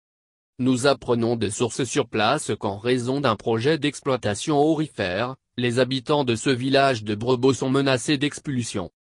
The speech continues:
Des informations rapportées, sur place l'émoi et la tension autour du chef de village,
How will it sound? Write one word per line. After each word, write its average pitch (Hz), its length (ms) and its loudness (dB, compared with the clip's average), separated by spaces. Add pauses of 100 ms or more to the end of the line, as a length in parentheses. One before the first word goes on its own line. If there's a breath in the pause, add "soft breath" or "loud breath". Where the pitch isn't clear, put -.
(540)
Des 117 300 2
informations 135 680 2
rapportées, 117 680 -2 (200)
sur - 280 -2
place 147 280 0
l'émoi 135 480 4
et 139 60 2
la 120 160 0
tension 156 480 0
autour 139 320 2
du 113 140 -2
chef 143 320 0
de 123 80 2
village, 92 560 -6